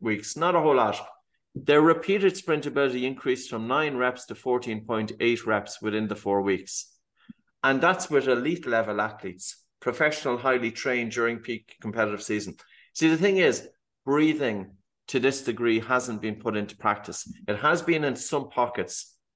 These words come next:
Like, I'm working with a, a world fighter now. He's got a world title coming up in about a week, well, the tenth of December. So, yeah, in about seventeen days or so.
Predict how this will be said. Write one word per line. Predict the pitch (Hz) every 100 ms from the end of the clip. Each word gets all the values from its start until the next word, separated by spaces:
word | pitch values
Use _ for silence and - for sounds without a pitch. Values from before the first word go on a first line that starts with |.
| -
Like, | 113
I'm | 123 135
working | 151 151 147
with | 135 131
a, | 117 78
a |
world | 117 131 135
fighter | 131 127 123 120
now. | 117 113 107
He's | 107 -
got | 110
a | 107 -
world | 117 123 120
title | 127 113 107
coming | - 107 107
up | 107 107 _ _ _ _ _ -
in | 110
about | 107 113
a |
week, | 107 113 113 -
well, | 110 117 110 110
the | 101
tenth | 139 127
of | 113
December. | 98 - 117 104 90 - -
So, | - 104 101 101 98 -
yeah, | 120
in | 101
about | 110 117 - -
seventeen | 95 - 113 104 101
days | 98 104 98
or |
so. | 95 - 82 -